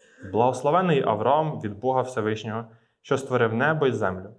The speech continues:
і благословений Бог Всевишній, що видав у руки твоїх ворогів твоїх. І Авраам дав йому десятину зо всього».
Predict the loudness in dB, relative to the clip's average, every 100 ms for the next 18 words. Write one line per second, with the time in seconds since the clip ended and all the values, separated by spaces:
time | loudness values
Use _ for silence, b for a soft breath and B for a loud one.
0 | _ _ _ _ -4 2 2 2 2 2
1 | 2 0 2 -2 -2 -2 -2 0 -2 -2
2 | -4 -4 -6 -6 0 0 2 0 -2 -2
3 | -2 -2 -2 0 0 0 0 0 0 -4
4 | -6 -14 -12 -12 -14 _ _ _ _ _
5 | _ _ _ _ 4 4 6 4 2 -4
6 | 0 0 0 -2 -4 -2 -4 -6 -4 -2
7 | -2 -4 -8 -4 -4 -4 -6 -6 -6